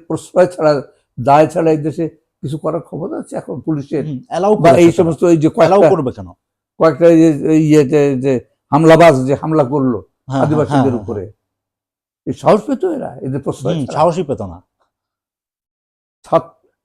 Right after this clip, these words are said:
Speaker 1: ছাত্র বৈষম্য বিরো-, বিরোধী
Speaker 2: তাহলে
Speaker 1: ছাত্র আন্দোলনের নেতৃত্ব এই ঘটনার মধ্য দিয়ে নিজেদের প্রশ্নবিদ্ধ করছে, কিন্তু সন্দেহের সম্মুখীন করছে। তাদের সততা, তাদের নিষ্ঠা নিয়ে প্রশ্ন দেখা দিবে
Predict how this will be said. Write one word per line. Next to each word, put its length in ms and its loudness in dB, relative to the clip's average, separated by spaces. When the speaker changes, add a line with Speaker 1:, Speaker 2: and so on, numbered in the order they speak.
Speaker 1:
ছাত্র 400 -2
বৈষম্য 380 0
বিরো-, 400 0
বিরোধী 160 2
Speaker 2:
তাহলে 200 2
Speaker 1:
ছাত্র 340 -2
আন্দোলনের 440 -2
নেতৃত্ব 520 -6
এই 200 6
ঘটনার 440 -2
মধ্য 260 -2
দিয়ে 220 -2
নিজেদের 400 4
প্রশ্নবিদ্ধ 540 -4
করছে, 380 -8
কিন্তু 260 -12
সন্দেহের 400 4
সম্মুখীন 500 -4
করছে। 300 -10
তাদের 260 -2
সততা, 480 2
তাদের 220 -2
নিষ্ঠা 480 -2
নিয়ে 240 -2
প্রশ্ন 280 -8
দেখা 220 -6
দিবে 260 -12